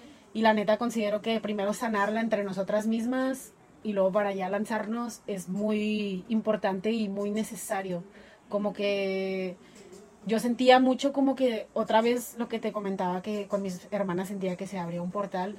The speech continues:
justamente lo sentía también el día, los días del, que ha sido este evento.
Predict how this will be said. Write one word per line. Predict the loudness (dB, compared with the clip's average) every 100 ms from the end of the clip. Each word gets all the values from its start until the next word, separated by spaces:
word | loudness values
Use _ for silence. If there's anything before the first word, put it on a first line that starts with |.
| -10
justamente | -8 -4 -4 -2 -2
lo | -2
sentía | -2 -4 -2 -4 -4
también | -4 -4 -6 -6
el | -8
día, | -4 -4 -4
los | -4 -8 -8
días | -4 -2 -2
del, | -4 -8 -12 -8
que | -6
ha | -6
sido | -6 -8
este | -4
evento. | -2 -2 -4